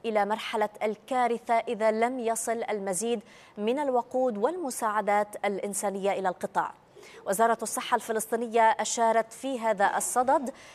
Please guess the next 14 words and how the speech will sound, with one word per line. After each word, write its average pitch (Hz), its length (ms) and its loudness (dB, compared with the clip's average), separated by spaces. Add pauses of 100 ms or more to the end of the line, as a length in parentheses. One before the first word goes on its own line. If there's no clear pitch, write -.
(140)
إلى 226 140 4
أن 226 240 4
عدة 240 460 2 (120)
مشافي 220 680 2
في 220 280 -4
غزة 220 440 2 (300)
باتت 240 420 4
خارج 311 460 -6
الخدمة، 202 600 -2 (460)
داعيا 220 340 4
إلى 220 260 2
توفير 220 520 0
ممر 208 540 0 (100)
آمن 262 440 0